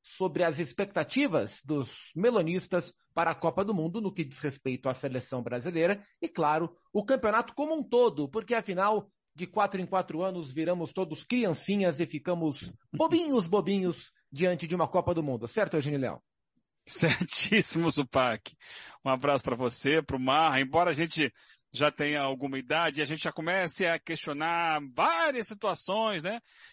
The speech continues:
Speaker 2: que envolvem a Copa do Mundo, e não só essa atual, e muitas das anteriores na história do futebol, a gente começa a olhar assim, "Hum,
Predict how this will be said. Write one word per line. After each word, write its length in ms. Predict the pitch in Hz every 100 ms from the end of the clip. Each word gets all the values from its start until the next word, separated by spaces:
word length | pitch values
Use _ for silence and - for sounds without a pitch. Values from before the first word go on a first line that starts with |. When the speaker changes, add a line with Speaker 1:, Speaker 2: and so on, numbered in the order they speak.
| -
Speaker 2:
que 100 | 165
envolvem 600 | 160 120 156 175 147 156
a 60 |
Copa 260 | 143 160 143
do 80 | 135
Mundo, 760 | 139 214 233 214 196 170 165 147 _ _ _
e 100 | 151
não 220 | 180 185 175
só 260 | - 165
essa 340 | 160 156 - 151
atual, 920 | - 156 175 247 240 226 220 208 190
e 140 | 160
muitas 580 | 151 220 262 226 180 165
das 220 | 175 156
anteriores 920 | 156 143 170 151 151 196 240 233 202
na 120 | 170 165
história 720 | - - 196 220 247 247 208
do 120 | 185
futebol, 460 | - - 143 156 202
a 40 |
gente 180 | 170 185
começa 300 | - 185 185
a 20 |
olhar 120 | 175
assim, 200 | 180 175
"Hum, 500 | 196 285 349 339 330